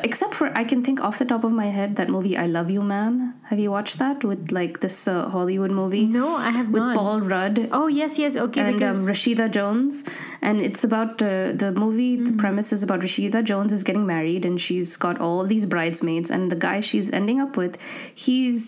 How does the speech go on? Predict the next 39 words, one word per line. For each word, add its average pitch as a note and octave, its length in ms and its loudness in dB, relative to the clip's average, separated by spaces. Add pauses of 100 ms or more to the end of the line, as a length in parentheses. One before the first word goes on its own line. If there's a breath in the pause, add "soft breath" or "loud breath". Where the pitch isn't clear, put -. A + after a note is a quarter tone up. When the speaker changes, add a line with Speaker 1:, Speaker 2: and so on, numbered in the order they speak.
(120)
Speaker 1:
just - 320 -4 (140)
not G#3+ 240 -2
got A3+ 180 0
any A3+ 80 4 (100)
guy G#3+ 80 2
Speaker 2:
Mm. G#3 140 0
Speaker 1:
friends. F#3 180 0
He G3+ 140 0
doesn't G#3+ 180 2
have F#3+ 120 0
a - 100 0
best - 200 -4 (100)
man, D#3+ 300 -2 (840 loud breath)
you A3+ 120 4
know, G3+ 140 0 (120)
<laughs> C#4 80 0
because G3+ 200 -2
he A#3 100 0
doesn't A3+ 120 2 (120)
have G#3+ 120 0
any A3+ 160 2
good G#3 100 0 (100)
friends. B3+ 320 0 (340 loud breath)
So B3 200 2
the C4+ 120 4
whole D#4+ 80 0 (120)
movie D4+ 280 0
is, B3 200 -2
the - 20 4 (100)
premise A3+ 340 2
is A3+ 40 2 (100)
about G3+ 200 0 (120)
him G3+ 240 0
trying F#3 260 0
to - 20 -4
find F3+ 560 0 (440 loud breath)
somebody G3 480 0 (200)
that F3+ 300 -2 (300)
he G#3 100 0